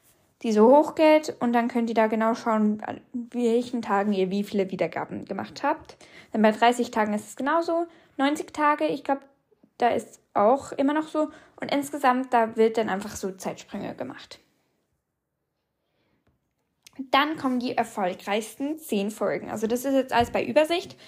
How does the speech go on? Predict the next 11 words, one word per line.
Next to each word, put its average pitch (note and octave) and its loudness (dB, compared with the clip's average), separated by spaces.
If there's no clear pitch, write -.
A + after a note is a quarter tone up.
dann A#3+ -6
gibt's A#3 -6
auch A3+ -6
noch A#3+ -10
Zielgruppe, B3 -2
da A#3 0
kommen G#3 -4
wir G#3 -2
gleich D3 -8
noch G#3+ -14
dazu. - -20